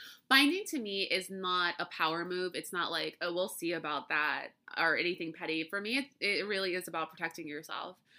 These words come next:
Something's getting out of hand. Someone is not respecting boundaries. And it's, it's about establishing your own boundary. And you are well within your right to do that.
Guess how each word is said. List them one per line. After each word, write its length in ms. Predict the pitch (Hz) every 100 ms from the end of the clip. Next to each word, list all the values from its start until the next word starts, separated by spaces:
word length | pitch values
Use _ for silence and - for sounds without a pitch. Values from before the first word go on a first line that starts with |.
| - - -
Something's 400 | 214 196 240 220
getting 200 | 214 185
out 140 | 180
of 80 | 180
hand. 500 | 180 170 170 170 170
Someone 360 | - 175 185
is 180 | 185 175
not 200 | 175 160
respecting 460 | 175 - 165 165 165
boundaries. 480 | 151 151 156 165 160
And 100 | 170
it's, 120 | -
it's 180 | 202 202
about 300 | 240 214 202
establishing 580 | 185 - 165 160 160 160
your 180 | 160 123
own 140 | 143
boundary. 600 | 139 143 151 - 107 101 -
And 160 | 185
you 120 | 190 190
are 240 | 185 170
well 160 | 165 165
within 240 | 160 165
your 140 | 156
right 200 | 156 101
to 80 | -
do 160 | - 139
that. 220 | 69 -